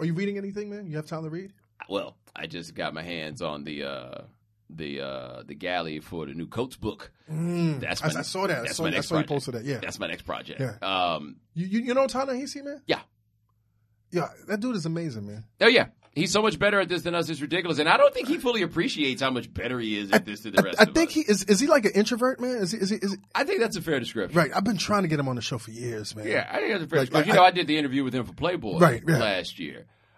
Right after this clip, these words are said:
Speaker 2: Um,
Speaker 1: Yeah, how was he, man?
Speaker 2: it
Speaker 1: You,
Speaker 2: was
Speaker 1: they flew you out, right?
Speaker 2: Yeah, they flew me to Paris.
Speaker 1: Yeah.
Speaker 2: And I went and kicked it in Paris for a week to do that.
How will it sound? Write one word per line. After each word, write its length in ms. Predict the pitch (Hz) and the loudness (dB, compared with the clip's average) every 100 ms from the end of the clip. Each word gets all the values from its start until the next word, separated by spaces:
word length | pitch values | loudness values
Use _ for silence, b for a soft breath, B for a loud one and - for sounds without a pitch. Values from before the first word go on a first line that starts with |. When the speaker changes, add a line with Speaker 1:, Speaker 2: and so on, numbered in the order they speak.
| _ 104 | _ -2
Speaker 2:
Um, 500 | 107 101 92 82 78 | 4 4 4 2 2
Speaker 1:
Yeah, 80 | 190 | 2
how 180 | 196 302 | 4 6
was 160 | 233 | 8
he, 120 | 165 | 6
man? 280 | 127 131 160 - _ _ _ _ _ | 2 0 -2 -8 _ _ _ _ _
Speaker 2:
it 60 | 185 | 8
Speaker 1:
You, 40 | |
Speaker 2:
was 80 | 208 | 12
Speaker 1:
they 100 | 226 | 12
flew 200 | 226 277 | 12 8
you 140 | 285 | 8
out, 180 | 349 247 | 8 6
right? 200 | 147 196 | 6 6
Speaker 2:
Yeah, 120 | 247 196 | 6 6
they 60 | |
flew 180 | - 202 | 4 2
me 60 | 220 | 4
to 40 | |
Paris. 400 | 175 269 311 - | 6 6 6 6
Speaker 1:
Yeah. 180 | 202 160 - | 6 6 2
Speaker 2:
And 100 | 147 | 4
I 120 | 175 | 6
went 140 | 185 | 6
and 60 | 160 | 2
kicked 200 | 196 190 | 0 0
it 40 | |
in 80 | 185 | 0
Paris 300 | 160 214 240 | 2 2 2
for 140 | 185 | 0
a 40 | 170 | 0
week 180 | 156 139 | 0 -2
to 60 | |
do 140 | 131 135 | -2 0
that. 220 | 113 | 0